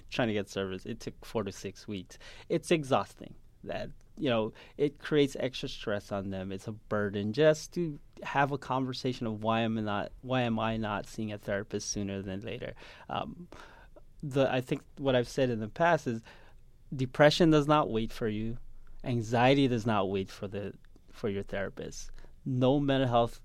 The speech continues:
uh, challenge waits for a therapist. So why should the same individual wait for that therapist? So th-, that's been our case for, for that.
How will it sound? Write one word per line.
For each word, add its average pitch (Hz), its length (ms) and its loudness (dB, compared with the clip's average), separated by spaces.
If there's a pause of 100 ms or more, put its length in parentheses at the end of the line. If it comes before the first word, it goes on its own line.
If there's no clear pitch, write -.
(340)
uh, - 120 -6 (100)
challenge 113 520 0
waits 107 380 -4
for 104 220 -4
a 104 80 -2
therapist. - 640 -10
So 113 120 0
why 113 360 4
should 107 260 -10
the 107 60 -10
same 104 340 -6
individual 101 440 -6
wait - 200 -10
for - 160 -12
that 78 200 -4
therapist? - 640 -12 (600)
So 127 260 6
th-, 120 220 -6
that's 151 520 6
been 127 160 0
our 110 120 0
case 98 540 -4 (100)
for, 101 260 -2
for 104 300 -8
that. 110 280 -8